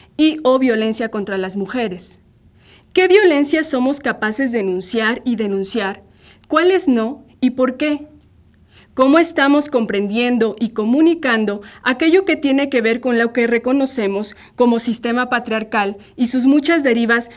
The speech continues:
socioculturales, político-económicas y éticas?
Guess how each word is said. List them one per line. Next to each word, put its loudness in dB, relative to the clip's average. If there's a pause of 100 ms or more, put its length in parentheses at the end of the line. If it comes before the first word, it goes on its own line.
socioculturales, 0
político-económicas -2
y 2
éticas? -8